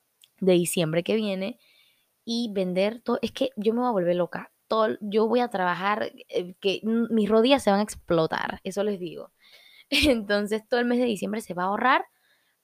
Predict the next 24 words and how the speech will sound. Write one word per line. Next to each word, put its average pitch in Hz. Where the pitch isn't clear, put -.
para 220
poder 185
en 202
enero 196
empezar 175
a 180
trabajar 151
lo 180
que 165
es, -
eh, 156
todo 202
el 202
tema 208
de 202
la 185
decoración, 214
las 180
mesas, 202
el 185
mobiliario, 180
todo, 190
o -
sea, 175